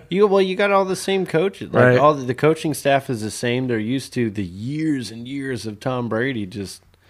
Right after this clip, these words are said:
Speaker 1: digging them out of a hole. I mean, Bill Belichick's great and everything, but Tom Brady hopped on another team and won a Super Bowl. So,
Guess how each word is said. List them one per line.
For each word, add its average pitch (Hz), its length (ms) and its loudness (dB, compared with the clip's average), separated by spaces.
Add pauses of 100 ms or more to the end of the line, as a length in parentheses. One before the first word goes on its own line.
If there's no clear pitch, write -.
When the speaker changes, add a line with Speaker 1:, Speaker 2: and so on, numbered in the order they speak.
(440)
Speaker 1:
digging 123 300 2
them 131 140 0
out 131 220 2
of 113 100 -4
a 110 80 0
hole. 117 400 2
I 104 60 -4
mean, 107 240 -4
Bill 120 240 0
Belichick's 127 640 0
great 117 240 -2
and 113 100 -6
everything, 110 400 -4
but 101 100 -6
Tom 120 220 -2
Brady 117 320 -2
hopped 104 320 -6
on 110 140 -4
another 104 200 -2
team 110 360 -4
and 92 260 -6
won 107 140 -2
a 101 40 -4
Super 92 280 -8
Bowl. 80 180 -12 (240)
So, 87 220 -12